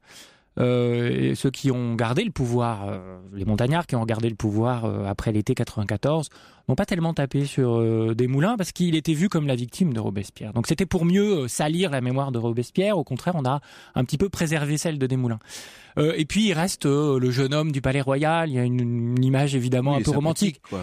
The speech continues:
Speaker 2: oui.
Speaker 1: Et puis son amour,
Speaker 2: Et puis
Speaker 1: euh,
Speaker 2: sa femme, et tout ça,
Speaker 1: frustré
Speaker 2: oui, voilà.
Speaker 1: pendant longtemps, frustré avec Desmoulins,
Speaker 2: <laughs>
Speaker 1: avec, euh, Lucille,
Speaker 2: Lucille.
Speaker 1: a, a, a un petit peu, euh, finalement, euh,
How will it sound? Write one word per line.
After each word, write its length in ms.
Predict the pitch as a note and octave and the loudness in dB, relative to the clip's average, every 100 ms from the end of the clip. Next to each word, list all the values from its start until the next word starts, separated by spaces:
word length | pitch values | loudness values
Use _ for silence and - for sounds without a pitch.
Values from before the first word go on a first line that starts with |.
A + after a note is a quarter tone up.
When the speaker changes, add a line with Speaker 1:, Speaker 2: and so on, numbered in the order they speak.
| F2+ | -6
Speaker 2:
oui. 120 | F#2 | -2
Speaker 1:
Et 80 | F2 | -2
puis 100 | G2+ | -2
son 160 | C#3+ D3 | 0 0
amour, 440 | C3+ C#3+ D#3 D3+ | 2 2 2 2
Speaker 2:
Et 40 | C3 | 2
puis 120 | A#2+ | 2
Speaker 1:
euh, 40 | |
Speaker 2:
sa 120 | A#2+ | 0
femme, 360 | E3 C4+ D4+ B3 | 0 -2 0 2
et 40 | |
tout 200 | D#3+ C#3 | 2 2
ça, 140 | E3+ C#4 | 0 0
Speaker 1:
frustré 220 | A#3 F3+ | 2 2
Speaker 2:
oui, 40 | F3+ | 2
voilà. 120 | A3 | 0
Speaker 1:
pendant 120 | D#3 | 0
longtemps, 180 | D3+ D3+ | 0 0
frustré 300 | D#3 D#3+ - | 0 0 -2
avec 80 | E3+ D#3 | 0 0
Desmoulins, 340 | E3 F3 F3+ | 2 2 2
Speaker 2:
<laughs> 120 | E3+ A#2 | 0 0
Speaker 1:
avec, 260 | D#3+ E3 | 2 2
euh, 220 | D#3+ C#3+ C#3 | 2 2 2
Lucille, 240 | D#3 C3 A#3+ G#3 | 2 2 2 2
Speaker 2:
Lucille. 40 | |
Speaker 1:
a, 300 | D#3+ C#3 D#3 | 2 0 -2
a, 180 | D#3+ F3 | -2 -2
a 280 | E3+ F3 F3+ | 0 0 0
un 120 | F3 E3+ | 0 2
petit 160 | F#3+ | 0
peu, 520 | E3+ A#3 A3+ F#3 E3 | 0 2 2 2 2
euh, 120 | D#3 D3 | 0 -2
finalement, 580 | - D#3 D3+ F#3 F#3+ | 0 0 2 2 2
euh, 260 | E3 C#3+ C3+ | 2 2 0